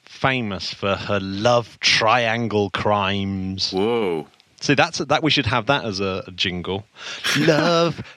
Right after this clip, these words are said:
Speaker 1: triangle crimes.
Speaker 2: Of the week. <laughs>
Speaker 1: Of the week. <laughs>
Speaker 2: Uh,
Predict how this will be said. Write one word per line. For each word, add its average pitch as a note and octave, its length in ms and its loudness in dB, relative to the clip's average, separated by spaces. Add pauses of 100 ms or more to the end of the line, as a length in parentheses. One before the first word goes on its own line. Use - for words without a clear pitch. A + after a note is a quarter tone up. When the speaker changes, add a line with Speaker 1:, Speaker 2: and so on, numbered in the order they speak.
(140)
Speaker 1:
triangle D3+ 760 2
crimes. D#3 1000 2 (200)
Speaker 2:
Of B2 240 -2
the G#2+ 140 0
week. C#3+ 640 2 (160)
<laughs> - 180 -6
Speaker 1:
Of F3+ 200 4
the C#3 120 4
week. D#3 520 4
<laughs> - 60 -16 (460)
Speaker 2:
Uh, - 120 0